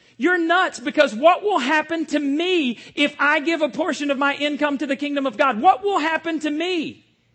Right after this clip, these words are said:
And the Samaritan said, "What will happen to people if I don't?" And you see a level of maturity in him that the Jews didn't even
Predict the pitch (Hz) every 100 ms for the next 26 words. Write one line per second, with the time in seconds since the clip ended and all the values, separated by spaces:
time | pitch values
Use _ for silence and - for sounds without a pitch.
0 | _ _ _ _ _ _ _ _ _ -
1 | 208 196 202 208 240 226 196 - 190 143
2 | 156 _ _ _ _ _ _ _ _ _
3 | _ _ _ _ _ _ - 220 220 170
4 | 214 214 190 175 165 185 175 165 165 160
5 | 147 147 247 170 - _ _ _ _ _
6 | _ _ _ _ _ _ _ _ _ _
7 | _ 170 165 220 208 190 214 185 156 160
8 | - 214 202 196 156 143 233 202 151 160
9 | 143 233 240 139 180 180 190 185